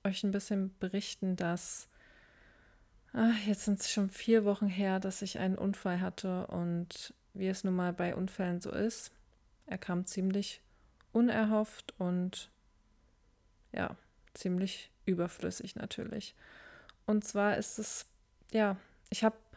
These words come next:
vor sieben Jahren habe ich mich das letzte Mal auf ein Pferd begeben. Und diesen Sommer hatte ich eine ganze Bucketlist erstellt, also einfach Punkte aufgeschrieben, die ich gerne wieder aufnehmen möchte. Sowas wie Inliner fahren oder ein Picknick am See.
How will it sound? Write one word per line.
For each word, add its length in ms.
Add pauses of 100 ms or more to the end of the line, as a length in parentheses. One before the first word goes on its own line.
(160)
vor 220
sieben 400
Jahren 440 (480)
habe 120
ich 100
mich 160
das 160
letzte 280
Mal 200
auf 100
ein 120
Pferd 340
begeben. 460
Und 420
diesen 280
Sommer 340
hatte 140
ich 120
eine 180
ganze 500
Bucketlist 720
erstellt, 640 (400)
also 200
einfach 380
Punkte 420
aufgeschrieben, 600
die 100
ich 180
gerne 340
wieder 340 (800)
aufnehmen 460
möchte. 340
Sowas 320
wie 100
Inliner 600
fahren 320
oder 180
ein 120
Picknick 520
am 160
See. 440